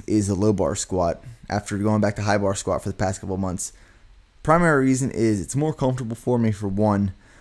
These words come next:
I can maneuver more weight. So, you know, my end state or my goal is to maneuver as much weight as possible, as many times as possible, and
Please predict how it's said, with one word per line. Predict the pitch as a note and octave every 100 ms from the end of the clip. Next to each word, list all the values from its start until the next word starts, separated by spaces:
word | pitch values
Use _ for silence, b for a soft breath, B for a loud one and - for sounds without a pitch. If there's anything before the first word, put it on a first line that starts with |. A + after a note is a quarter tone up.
| b -
I | A2
can | A#2+ G#2
maneuver | A2 B2+ C3 A#2+
more | G#2+ A2 A#2
weight. | G#2 G#2+ G#2+ - b b b b
So, | - F#2+ F2+ E2+ -
you | G#2
know, | F#2+
my | F2+ -
end | A#2 A#2
state | A#2
or | G2+
my | F2
goal | G2 A#2 A#2+
is | G2 G2
to | -
maneuver | G2 G#2 A2 G#2 G#2 G2+ - - - - -
as | F#2+ G2
much | A2+ A#2 -
weight | A2+
as | G#2
possible, | - A2 A2 F#2+
as | G2+
many | A2 G#2
times | G2+ A#2+ A2
as | -
possible, | F2+ G2 G2+ F#2 F#2+ b b b b b -
and | A2 A2+ G#2+